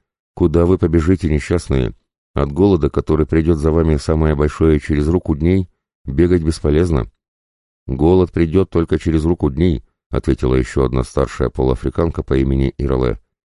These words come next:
«А чужих людей белого цвета, мечущих громы, ты, Нилая, привела к нам прямо сейчас». «Эти чужие», — торжественно провозгласила Нилая, — «зовут вас стать частью их большого и могучего клана Аквилония,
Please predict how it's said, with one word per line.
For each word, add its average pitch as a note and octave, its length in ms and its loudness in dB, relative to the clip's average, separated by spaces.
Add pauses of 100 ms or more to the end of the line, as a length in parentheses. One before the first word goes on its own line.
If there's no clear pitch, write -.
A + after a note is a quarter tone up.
(300)
«А D2 120 -2
чужих E2+ 360 0
людей F2 280 2
белого E2 360 2
цвета, E2 420 0
мечущих C#2+ 480 -2
громы, C#2 400 0
ты, F2 180 0
Нилая, C#2 420 0
привела D#2 440 0
к - 80 -12
нам D#2+ 140 -2
прямо D#2 240 0
сейчас». D#2+ 420 -4 (920)
«Эти E2 300 0
чужие», — D2 800 0
торжественно C#2 600 0
провозгласила C2+ 680 -2
Нилая, — B1+ 520 -2 (440)
«зовут D#2 460 0
вас F2 180 2
стать - 300 -2
частью - 480 0
их D2+ 100 0
большого F2 400 0
и E2+ 100 4
могучего D#2+ 480 0
клана E2 360 0
Аквилония, D#2 640 0